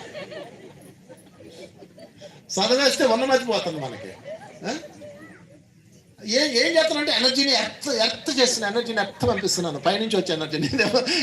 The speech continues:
ఇదేమో అదే పెద్ద ట్రాన్స్ఫార్మర్, దీనికని ఎర్త్ పెడతారు, భూమిలోకి ఎర్త్ పెడతారు.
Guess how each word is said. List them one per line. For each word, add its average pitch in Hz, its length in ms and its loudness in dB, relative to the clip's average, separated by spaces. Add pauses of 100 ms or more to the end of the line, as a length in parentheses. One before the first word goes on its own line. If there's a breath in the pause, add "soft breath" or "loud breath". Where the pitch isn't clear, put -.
ఇదేమో 233 260 4
అదే 214 200 4
పెద్ద 202 200 0
ట్రాన్స్ఫార్మర్, 220 880 2
దీనికని 196 360 2
ఎర్త్ 185 260 0
పెడతారు, 240 320 4
భూమిలోకి 220 420 4
ఎర్త్ 220 220 -4
పెడతారు. - 520 -4